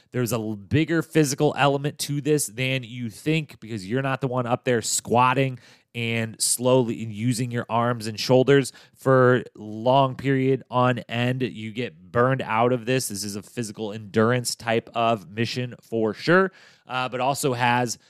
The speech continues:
a huge mental element to it and a very strategic and a mental poise element to it that I really like in my eliminations, where it's not necessarily the, the strategy, it's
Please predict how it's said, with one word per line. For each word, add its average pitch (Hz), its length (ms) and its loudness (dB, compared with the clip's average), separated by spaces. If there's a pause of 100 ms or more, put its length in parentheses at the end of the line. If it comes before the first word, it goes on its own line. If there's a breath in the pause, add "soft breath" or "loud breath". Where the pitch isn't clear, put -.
(140)
a 92 220 -10
huge 101 320 -8
mental 143 340 0
element 143 360 0
to 143 160 2
it 139 120 0
and 113 100 -6
a 107 40 -8
very 117 260 0
strategic 135 800 -2 (280 soft breath)
and 151 440 0 (300)
a 135 80 -2
mental 143 460 0
poise 135 680 4 (100)
element 107 360 -4
to 104 160 0
it 98 80 -2
that 104 100 -6
I 104 100 -2
really 104 260 -6
like 101 360 -8 (340 soft breath)
in 131 320 -2
my 117 220 -2
eliminations, 110 600 -4
where 113 100 2
it's 110 160 -2
not 151 220 -2
necessarily 147 480 -4
the, 113 340 -14
the 110 140 -8
strategy, 135 760 -2
it's 117 300 0